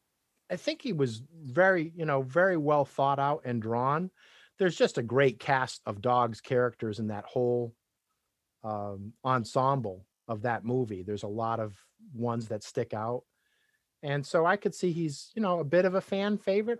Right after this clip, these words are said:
I would think he's a little later in the list, but, uh, I can see your, your, um, thought process there, John. Good luck.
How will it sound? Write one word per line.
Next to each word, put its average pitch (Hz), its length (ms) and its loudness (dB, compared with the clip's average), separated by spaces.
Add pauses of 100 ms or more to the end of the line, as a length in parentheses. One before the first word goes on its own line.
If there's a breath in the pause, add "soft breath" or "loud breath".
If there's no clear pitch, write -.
I 156 100 -2
would 156 240 -2
think 160 220 -2
he's 147 260 0
a 131 40 -8
little 143 240 0
later 143 340 4
in 156 60 2
the 156 100 0
list, 196 460 -2 (720)
but, 143 160 2 (140)
uh, 143 340 2
I 139 120 -2
can 165 180 -6
see 185 180 -4
your, 156 300 0 (680)
your, 139 320 0
um, 135 380 -4 (580)
thought 214 300 4
process 170 480 4
there, 160 240 6
John. 170 420 0
Good 180 180 0
luck. 165 280 2